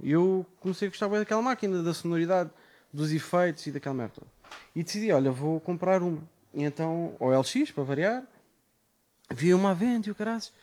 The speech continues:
em Fitares. E eu, tá-se bem. Fui lá com o gordo, uma noite, opá, e vimos um bacana passar, mas eu a mandar mensagens para o bacana e ele dizia, epá, estou atrasado, estou atrasado. Mas é, era o bacana, ele mancou-nos, pá, como era dois, cagou, deixou-nos ir.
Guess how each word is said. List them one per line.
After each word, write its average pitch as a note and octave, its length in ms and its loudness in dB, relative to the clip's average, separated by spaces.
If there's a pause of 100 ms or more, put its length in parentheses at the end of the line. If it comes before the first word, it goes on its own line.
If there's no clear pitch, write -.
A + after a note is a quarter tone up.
(140)
em F3 100 6
Fitares. A3 640 0
E B2 80 -8
eu, A2+ 100 -8 (160)
tá-se C#4 200 -12
bem. D4 200 -8 (320)
Fui - 160 0
lá E3 120 4
com G3+ 140 -4
o - 20 0
gordo, C#4 340 0 (440)
uma E3+ 240 6
noite, A3+ 480 6 (240)
opá, D3+ 260 4
e C#3+ 80 4
vimos F3+ 460 2
um G#3+ 160 2
bacana G3+ 460 2
passar, A#3+ 600 -2 (540)
mas G#3+ 180 6
eu B3 80 6
a B3 40 6
mandar A#3 180 4
mensagens A3 340 2
para A3+ 80 2
o G#3+ 40 2
bacana A#3+ 380 4
e A#3+ 40 4
ele A#3 80 6
dizia, A3 240 0
epá, A#3 180 4
estou G#3 140 -2
atrasado, G3+ 360 -2
estou G#3 120 -8
atrasado. G3+ 400 -4 (640)
Mas G#3 160 8
é, A#3 240 8 (180)
era E3+ 160 8
o F#3 40 8
bacana, G#3 360 8
ele F3 120 6
mancou-nos, G3 600 2
pá, C3+ 120 -2
como D#3 160 2
era D#3+ 120 4
dois, F3+ 380 0
cagou, G3 340 -2
deixou-nos F#3+ 480 -4
ir. D#3+ 140 -8